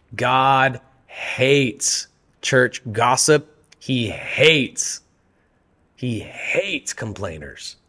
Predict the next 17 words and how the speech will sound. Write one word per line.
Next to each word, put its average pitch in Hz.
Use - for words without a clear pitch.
Look 139
at 107
this. 101
So -
then 113
Moses 113
went 110
and -
scout 117
out, 113
uh, 120
those. 120
So -
the 113
men 135
who, 123
uh, 113